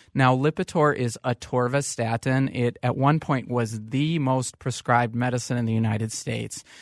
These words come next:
So it's a very common medicine. Atorvastatin, as a statin, has a few well-known side effects, including muscle aches and some others. Um, confusion is not a usual side effect.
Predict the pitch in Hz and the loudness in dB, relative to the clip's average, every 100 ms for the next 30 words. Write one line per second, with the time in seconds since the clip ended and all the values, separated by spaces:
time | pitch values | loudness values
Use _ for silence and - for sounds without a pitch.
0 | - - - 131 123 127 113 120 135 - | -20 -4 2 4 4 0 2 2 0 -2
1 | 127 123 120 117 113 123 - 147 165 - | 0 2 2 0 -2 -4 0 0 0 -2
2 | - _ _ - 123 - 135 139 170 - | -16 _ _ -2 0 2 2 2 0 0
3 | 135 123 - 139 123 120 139 - 156 131 | 2 2 0 -2 -4 -4 -4 0 2 2
4 | 117 117 117 123 - 131 131 120 120 120 | -2 -2 -4 -6 -8 -4 -2 0 0 0
5 | 120 120 - 117 113 120 120 160 196 - | 0 -2 -2 -2 0 -4 -4 -4 -4 -6
6 | 120 117 - 123 117 113 113 110 131 123 | -4 -4 -2 -2 -2 -2 -2 -2 -4 -4
7 | 120 117 120 - - _ _ _ - 117 | -4 -6 -6 -10 -18 _ _ _ -8 -4
8 | 110 - 117 117 - 107 113 135 175 - | -4 -4 -2 -2 -4 -6 -4 -4 -6 -12
9 | - - _ 127 123 123 - 135 - 147 | -18 -20 _ -2 -2 -2 -2 -2 -2 -4
10 | 156 170 160 - 127 117 117 117 120 127 | -2 0 -2 -2 -4 -2 -2 0 0 -2
11 | - - 117 110 117 113 117 113 - 110 | -8 -6 -4 -4 -4 -4 -4 -4 -4 -4
12 | 107 110 104 113 110 - | -2 -2 -4 -6 -8 -12